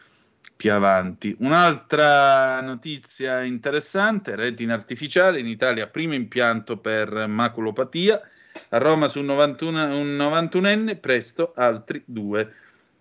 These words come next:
pazienti. Una notizia sempre che riguarda il green, stavolta olio Coldiretti,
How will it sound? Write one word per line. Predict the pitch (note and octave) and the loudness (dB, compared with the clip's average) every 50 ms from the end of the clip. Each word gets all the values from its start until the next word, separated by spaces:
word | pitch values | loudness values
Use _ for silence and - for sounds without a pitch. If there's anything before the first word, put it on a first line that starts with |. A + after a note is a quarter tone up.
| _ _ _ | _ _ _
pazienti. | - C#3+ C#3+ C#3 C#3+ C#3+ C#3 C3+ C3 B2+ A#2 A2+ C3+ C3+ C3+ C3+ C3+ C3+ C3+ C#3 | 2 2 4 4 2 0 0 0 0 -2 -6 -8 -10 -8 -8 -6 -6 -6 -6 -6
Una | C#3 C#3 D3 D#3+ E3 | -6 -4 -2 0 2
notizia | E3+ F3 E3+ F3 G#3 G3 - - F3+ E3+ | 2 0 0 0 -2 -2 0 2 2 2
sempre | D#3+ - F3 E3+ D#3+ D#3+ D3+ C3+ | 4 2 2 0 0 -2 -2 -2
che | C3+ C#3+ | 0 0
riguarda | C#3 C3 C3+ D3+ D3+ D#3 D3+ D3 C3 C#3+ C#3+ C#3 C3+ C3 B2+ A#2 _ _ _ _ _ _ _ _ _ _ _ _ _ _ _ _ - - B2+ | -2 0 4 6 6 6 6 4 4 4 4 4 4 2 -2 -6 _ _ _ _ _ _ _ _ _ _ _ _ _ _ _ _ -20 -20 -16
il | B2 C3 C#3 C3 | -12 -10 -6 -4
green, | - D3+ F3 F3+ F3+ G3+ G3+ G3+ G3 | -2 -2 0 0 2 2 2 2 2
stavolta | - - - C#3 B2+ C3+ D#3 F3 F#3+ F#3 F#3+ G#3+ G#3+ - C#3+ | 0 0 0 2 4 4 4 4 4 2 0 -2 -2 0 2
olio | C#3+ C#3+ D3 D3 C#3 C3+ A#2+ | 2 4 4 4 4 2 0
Coldiretti, | A2 - B2+ B2+ B2 B2+ C#3+ C#3+ D#3+ F3 F#3 F#3 - _ G#3 G3+ G3+ | 2 0 0 0 0 0 0 4 4 4 4 2 0 _ -6 -6 -6